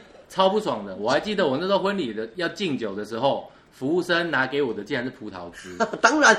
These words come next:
Speaker 1: 对。
Speaker 2: 拜托你敬那么多桌，
Speaker 1: 对。
Speaker 2: 不，不是葡萄汁
Speaker 1: 我，不是，我还傻眼，
Speaker 2: 哪受得了？
Speaker 1: 我还傻眼，我还问服务生说：“哎，那个，不好意思，这，这杯好像拿错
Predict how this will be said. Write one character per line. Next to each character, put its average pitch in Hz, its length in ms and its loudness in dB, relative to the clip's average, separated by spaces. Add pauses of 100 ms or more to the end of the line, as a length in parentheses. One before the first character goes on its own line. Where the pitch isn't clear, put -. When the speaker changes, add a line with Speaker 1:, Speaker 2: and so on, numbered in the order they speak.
(160)
Speaker 1:
对。 220 100 10
Speaker 2:
拜 - 60 10
托 269 140 6
你 240 120 2
敬 262 220 4
那 269 80 4
么 240 100 6
多 233 200 6
桌， 254 100 8
Speaker 1:
对。 233 180 8
Speaker 2:
不， 247 180 -4
不 226 100 -6
是 220 100 -2
葡 - 140 2
萄 - 140 8
汁 254 100 10
Speaker 1:
我， 233 60 10
不 - 20 8
是， 180 40 10
我 165 60 8
还 160 140 8
傻 170 300 10
眼， 196 80 8
Speaker 2:
哪 - 20 10
受 - 0 -
得 135 80 8
了？ 98 60 -6 (300)
Speaker 1:
我 139 100 2
还 180 80 4
傻 180 240 0
眼， 156 200 0 (480)
我 113 120 -2
还 151 100 2
问 190 160 0
服 147 180 -4
务 170 60 0
生 160 200 -4
说 165 240 -2 (280)
：“哎， 117 160 -8
那 180 80 -4
个， 156 140 -2 (320)
不 165 80 -6
好 143 100 4
意 135 40 0
思， - 140 -10
这， 147 240 -4
这 156 120 -4
杯 160 100 -2
好 123 80 -2
像 117 80 -6
拿 98 140 -8
错 107 340 -6